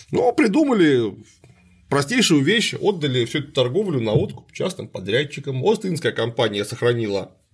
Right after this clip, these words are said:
монополию на производство опиума в Индии, в Бенгалии в первую очередь, и на поставки чая. А, собственно, перевозку опиума в Китай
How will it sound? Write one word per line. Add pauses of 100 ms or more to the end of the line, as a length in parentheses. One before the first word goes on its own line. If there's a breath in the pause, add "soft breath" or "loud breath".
монополию
на
производство
опиума (100)
в
Индии, (840 soft breath)
в
Бенгалии
в
первую
очередь, (1000)
и
на
поставки
чая.
А,
собственно,
перевозку
опиума
в
Китай